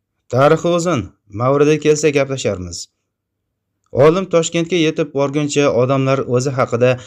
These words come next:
yana nimalarni to'qib gapirayotganlari bilan qiziqdi. Kutilmagan ishlar o'zining nomi bilan bog'lanayotganidan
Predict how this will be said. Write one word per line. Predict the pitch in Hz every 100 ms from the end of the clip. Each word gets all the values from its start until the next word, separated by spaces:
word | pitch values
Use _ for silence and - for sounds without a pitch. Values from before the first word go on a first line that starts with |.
| - _
yana | 104 135 160 165
nimalarni | 165 165 165 170 185
to'qib | 165 160 175 120
gapirayotganlari | 135 143 143 139 135 139 151
bilan | 127 131 123
qiziqdi. | 117 95 - 82 76 _ _ _ _ _ _ _ _ _ -
Kutilmagan | - 160 156 160 165
ishlar | 139 - 143 143
o'zining | 139 127 139 143 139
nomi | 127 131 143
bilan | 123 131 131
bog'lanayotganidan | 107 120 127 131 127 123 123 123 127 131